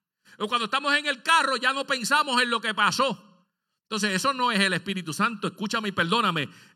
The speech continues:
Estamos ahí envolviendo las emociones. Y ese es el peligro que yo tengo en muchas ocasiones con el buscar emociones y no buscar el desarrollo y la manifestación de los dones del Espíritu Santo.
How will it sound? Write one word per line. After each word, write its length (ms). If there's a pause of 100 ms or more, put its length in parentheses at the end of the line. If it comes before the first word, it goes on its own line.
Estamos 480
ahí 220
envolviendo 800
las 220
emociones. 1200 (760)
Y 60
ese 140
es 80
el 80
peligro 400
que 100
yo 220
tengo 260
en 60
muchas 260
ocasiones 640 (560)
con 180
el 80
buscar 480
emociones 800 (280)
y 140
no 460
buscar 580 (340)
el 140
desarrollo 880 (320)
y 120
la 80
manifestación 840
de 100
los 160
dones 400
del 160
Espíritu 420
Santo. 420